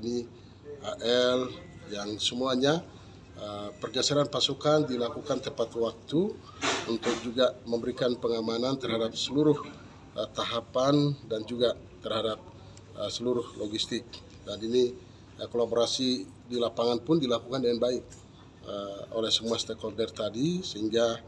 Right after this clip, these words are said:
eh, tidak ada kendala yang berarti dalam, eh, penyelenggaraan pemilu di, eh, Kabupaten,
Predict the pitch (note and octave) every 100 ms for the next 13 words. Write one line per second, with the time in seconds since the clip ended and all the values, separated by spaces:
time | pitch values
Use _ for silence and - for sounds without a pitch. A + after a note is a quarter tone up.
0 | - - - - - G2+ G2+ G2+ - A#2
1 | A#2+ B2+ B2+ A#2+ A#2 A#2 A2+ A2 A2 A2
2 | G#2 - A#2 G#2 G2+ G#2 A2 A#2 A#2 A#2
3 | - - F#2+ G2 - A2 G#2 G2+ G2+ G2+
4 | G#2 A2 G#2 G2+ F#2+ - - - - -
5 | - F2+ - G2+ G2 G2+ - G#2